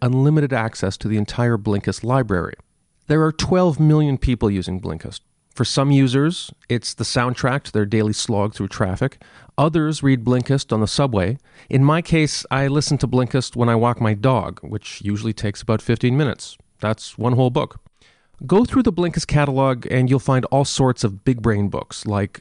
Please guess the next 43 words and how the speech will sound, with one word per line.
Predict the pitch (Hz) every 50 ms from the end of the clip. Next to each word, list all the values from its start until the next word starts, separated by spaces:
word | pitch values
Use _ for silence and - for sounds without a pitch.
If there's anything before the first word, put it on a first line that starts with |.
| - -
Upheaval | 127 135 - - - - 175 160 113 104 - - - -
by | 104 95 95 95
Jared | 95 - - 104 107 104 101
Diamond | 104 135 131 127 110 92 90 90 - - - - - -
and | - 117 117 117
Sapiens | 110 - - - 151 156 156 151 117 87 - - - - -
by | - - 104 101 101 98
Yuval | 101 113 123 131 123 117 117
Noah | 117 113 113 110 107 104
Harari. | 92 110 107 113 120 117 107 92 - - - _ _ _ _ _ - _ -
But | 156 -
they've | - 165 156 -
also | - 160 196 196 - 214 196
got | 156 165 160 151 - 135
those | 151 147 147 139 123 120
business | 120 170 165 151 151 120 -
books | - - 110 101 - -
you | 117 107
see | - - 127
in | 117 113
airport | - 120 123 117 - - 123 113 -
swivel | - - 156 147 139 110
racks, | 104 98 98 - - - - - - - - - -
not | - 139 147 160 180 -
to | - 160
mention | 165 160 151 - 156 147
the | 131 -
Communist | - - - 120 120 123 131 131 135 123 -
Manifesto | 135 131 131 135 123 - 160 170 170 - - 95
by | 95 92 98 95 95 98
Marx | 101 98 95 98 110 - -
and | 123 123 117
Engels, | 156 175 165 131 117 117 - - - - - _ _ - -
and, | - 127 131 131 131 127
of | 123 -
course, | - - 107 104 104 101 - - - _
Twelve | - - 120 117 123 117 113
Rules | 120 123 123 117
for | - - 135 120
Life | 107 98 98 110 - -
by | - 95 90 95 98
Jordan | 95 - - 87 87 95 101
Peterson. | - - 117 101 82 - - 85 - -